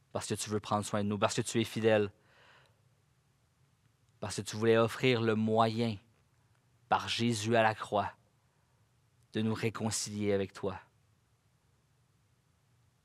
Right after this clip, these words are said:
Et Seigneur, ce matin, on prie, on prie cette reconnaissance. On élève ton nom encore et encore.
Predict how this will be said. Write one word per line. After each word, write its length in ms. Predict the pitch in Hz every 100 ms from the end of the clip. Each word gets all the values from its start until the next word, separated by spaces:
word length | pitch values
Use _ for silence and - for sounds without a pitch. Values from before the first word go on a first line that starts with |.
| _ -
Et 60 |
Seigneur, 260 | 101 104 98
ce 80 | 101
matin, 240 | 95 104
on 80 | 101
prie, 340 | - - 98
on 120 | 95 95
prie 180 | -
cette 200 | 101 95
reconnaissance. 680 | - 98 98 92 - 95 95
On 100 | 101
élève 340 | 101 104 107 -
ton 180 | 104 101
nom 260 | 101 101 - - _ _ _ _ _ _ _ _
encore 440 | 113 127 143 123
et 80 | 123
encore. 540 | 117 113 110 101 98